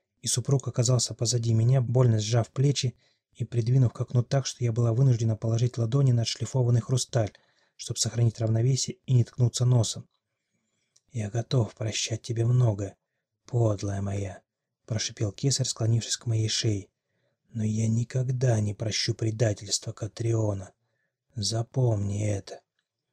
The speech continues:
Вздрогнув от озноба, ледяным узором страха, пробежавшегося по спине, продолжая молчать, стараясь ни о чём не думать. Сказать хотелось многое,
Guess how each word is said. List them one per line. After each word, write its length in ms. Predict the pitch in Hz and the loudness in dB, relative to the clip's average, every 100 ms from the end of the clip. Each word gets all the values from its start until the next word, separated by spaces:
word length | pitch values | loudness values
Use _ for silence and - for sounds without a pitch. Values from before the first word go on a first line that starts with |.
| _ _ _ _ | _ _ _ _
Вздрогнув 600 | 117 101 110 107 107 - | -6 -4 -6 -4 -4 -6
от 120 | 113 | -6
озноба, 400 | 113 120 139 120 | -2 2 2 2
ледяным 380 | 107 110 120 113 | -2 2 2 2
узором 320 | 110 139 123 | 2 2 2
страха, 400 | - - 127 - | 0 -2 -4 -4
пробежавшегося 760 | 113 110 113 127 - 113 104 117 | -4 -2 0 0 0 -2 -2 -4
по 120 | 110 | -6
спине, 580 | - _ - 127 143 139 - _ _ _ _ | -6 _ 0 4 4 2 -6 _ _ _ _
продолжая 680 | - 113 113 113 123 123 117 | -8 -2 0 0 0 0 0
молчать, 640 | 113 131 113 110 - 147 | -2 -2 -2 0 0 0
стараясь 380 | - 127 127 123 | 0 0 -2 0
ни 80 | 123 | 0
о 40 | |
чём 240 | 117 127 123 | 0 2 2
не 80 | 127 | 4
думать. 420 | 127 110 101 _ _ _ _ _ _ _ _ | 2 2 0 _ _ _ _ _ _ _ _
Сказать 480 | - - 120 107 127 | -14 -6 -4 -2 -2
хотелось 400 | - - 123 - | -4 -4 -2 2
многое, 460 | 131 135 110 104 | 4 6 4 0